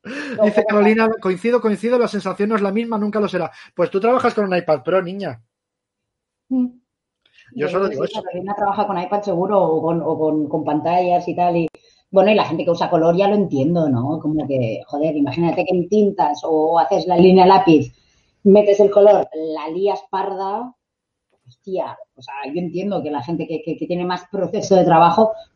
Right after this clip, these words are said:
Speaker 1: use, use digital. Es que en mi caso, eh, no,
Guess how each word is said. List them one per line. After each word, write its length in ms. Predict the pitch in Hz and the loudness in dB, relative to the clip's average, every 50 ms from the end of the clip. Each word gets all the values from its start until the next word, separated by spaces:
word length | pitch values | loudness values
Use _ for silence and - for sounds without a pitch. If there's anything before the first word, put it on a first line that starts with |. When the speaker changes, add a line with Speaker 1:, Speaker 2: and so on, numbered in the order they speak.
| _ _ - | _ _ 4
Speaker 1:
use, 500 | 247 233 233 - 196 185 170 170 170 - | 4 4 6 6 4 6 6 4 4 2
use 420 | - 175 165 - - 180 175 165 156 | 0 -4 -4 -2 0 0 2 2 2
digital. 600 | 160 156 123 - - 131 156 170 190 180 139 - - - - _ _ _ _ - 180 175 175 | 2 2 0 -2 -4 0 2 4 4 4 2 0 -4 -12 -18 _ _ _ _ -6 -4 -4 -4
Es 100 | - - | 0 2
que 60 | 226 | 4
en 80 | 208 196 | 4 6
mi 100 | 196 190 | 6 4
caso, 640 | 190 196 185 185 - 220 220 220 226 226 220 208 - - | 4 4 4 4 4 6 6 8 8 6 6 4 0 -6
eh, 640 | 175 165 160 156 156 156 151 147 147 143 143 127 - 110 127 | -8 -8 -8 -6 -8 -8 -8 -10 -12 -14 -16 -18 -20 -20 -20
no, 880 | 131 139 135 135 135 135 135 127 123 _ _ _ _ _ 165 160 131 | -20 -20 -20 -20 -20 -20 -20 -20 _ _ _ _ _ _ -20 -20 -20